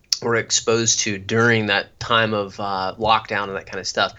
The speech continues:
And it was alarming the amount of hours people were watching the news and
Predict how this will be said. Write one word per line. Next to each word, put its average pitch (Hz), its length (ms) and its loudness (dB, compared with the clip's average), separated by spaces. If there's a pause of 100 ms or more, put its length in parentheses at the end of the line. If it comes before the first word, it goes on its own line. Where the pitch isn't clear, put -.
(280)
And 147 120 6
it 160 80 6
was 160 100 2
alarming 110 840 -2
the 113 100 -4
amount 110 280 -2
of - 60 -8 (120)
hours 104 580 0
people 123 320 -4
were 101 140 -2
watching 107 500 0
the 95 100 -6
news 139 840 2
and 104 500 4